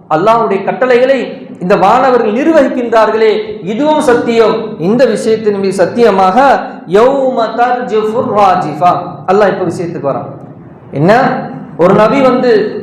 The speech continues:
உங்களிடத்துல மறுமையை பற்றி, அல்லாஹ்வை பற்றி பேசினால் மறுக்கின்றீர்களா? இந்த நான் சொன்ன விஷயங்களெல்லாம் சத்தியம். இந்த வானவர்கள் மூலியமாக அல்லாஹ்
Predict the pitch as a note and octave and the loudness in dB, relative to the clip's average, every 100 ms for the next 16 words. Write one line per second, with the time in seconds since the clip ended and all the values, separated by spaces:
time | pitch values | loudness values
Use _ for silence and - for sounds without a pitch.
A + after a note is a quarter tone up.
0 | - F3+ A#3 B3+ B3+ B3+ B3+ A#3+ C#4 C#4+ | -6 0 2 4 2 2 2 2 2 2
1 | C#4 - B3+ B3+ A3 - - - - F#3 | 0 -2 -2 -2 -2 -4 -8 -6 0 2
2 | C4+ C#4+ C#4 C4+ B3+ C4 B3 G#3 - - | 4 2 0 0 0 0 -2 -2 -6 -12
3 | - A3 C#4+ C#4 C4 C4 G3+ - - D#3+ | 0 2 4 2 2 2 2 -2 -8 -2
4 | G#3+ E4 E4 D#4 C4 A#3 G#3 D#3 - - | 0 0 -2 -2 0 2 2 2 -2 -8
5 | - - - - - - - D#3+ G#3+ A#3+ | -14 -18 -20 -20 -20 -20 -8 0 4 4
6 | B3 A#3+ C4 D4+ D#4 C#4+ D4 D4+ D4+ D4+ | 4 4 2 2 2 0 0 2 2 4
7 | D#4+ D#4+ D4 D4 D4 G3 - - F3 G3 | 2 0 -2 -2 -4 -6 -10 -12 -4 0
8 | G3+ B3 C4+ A3+ A3 - A3 A#3+ A#3+ G#3+ | 2 2 0 -2 -4 -8 -4 -2 0 0
9 | G#3+ B3 A3 G#3+ | 2 2 2 -2